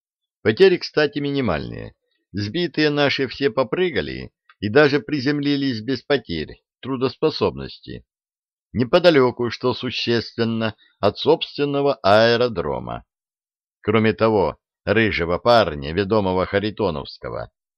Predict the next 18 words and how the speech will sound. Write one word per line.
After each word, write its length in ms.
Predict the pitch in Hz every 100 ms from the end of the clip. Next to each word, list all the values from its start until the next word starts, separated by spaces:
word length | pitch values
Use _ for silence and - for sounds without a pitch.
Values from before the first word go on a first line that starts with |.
| _ _ _ _ _
Это 320 | 95 135 143 170
он 240 | 156 151
тогда 560 | 156 147 139 127 104 57
с 320 | - - -
Серштерером 1080 | 127 123 107 - - 131 113 107 101 104 87
в 180 | - 90
лоб 380 | 120 113 85 _ _
повстречался. 1040 | 90 87 - 98 101 107 87 73 - 57 50 _ _ _ _ _ _ _ _ _
Вечная 720 | - 131 151 - 120 127 123 113
слава 520 | - 80 92 110 101
и 100 | 87
память. 800 | 76 92 101 90 62 - - - _ _ _ _ _ _ _ _ _ _ _ _ _ -
Запас 600 | 98 160 - 220 214 -
матчасти, 840 | 101 107 - - - 180 - - 160
однако, 540 | 147 127 143 135 113
тоже 520 | - 95 90 76 90
имеется 600 | 73 90 110 143 - 143
некоторый. 720 | 135 87 87 95 90 90 95